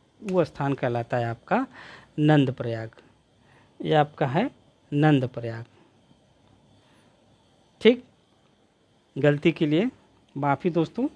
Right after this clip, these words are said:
तो ये आप नंद-, नंदाकिनी जिस स्थान पे मिलती है उस स्थान का नाम है नंद प्रयाग। ठीक, पिंडार नदी, पिंडार नदी जहाँ पे मिलती है तो उस स्थान का नाम है आपका कर्णप्रयाग।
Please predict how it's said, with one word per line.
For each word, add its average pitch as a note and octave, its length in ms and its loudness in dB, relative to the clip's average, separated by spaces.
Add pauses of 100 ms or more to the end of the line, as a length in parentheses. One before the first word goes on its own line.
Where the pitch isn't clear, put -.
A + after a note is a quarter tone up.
(480)
तो - 60 -12
ये A3+ 200 4
आप F#3 140 6
नंद-, E3 500 4
नंदाकिनी D#3+ 680 4
जिस F#3 280 -2
स्थान D3 380 0
पे C#3+ 120 -6
मिलती C#3 380 -2
है G#3 80 -2
उस G#3+ 300 -4
स्थान D3 360 -2
का C3+ 120 -4
नाम C3+ 240 0
है F3+ 140 0 (360)
नंद E3 380 4 (300)
प्रयाग। C3 340 0 (200)
ठीक, C#4+ 220 -2 (300)
पिंडार G3 360 6
नदी, G#3 280 0
पिंडार F3+ 520 0
नदी E3 240 0
जहाँ D3+ 260 0
पे C#3+ 100 -2
मिलती C3 360 -4
है E3+ 40 0
तो - 120 -20
उस G#3 220 -8
स्थान C#3+ 380 -4
का - 120 -6
नाम B2+ 260 -2
है B2 60 -2
आपका B2+ 380 -2 (380)
कर्णप्रयाग। B2 600 2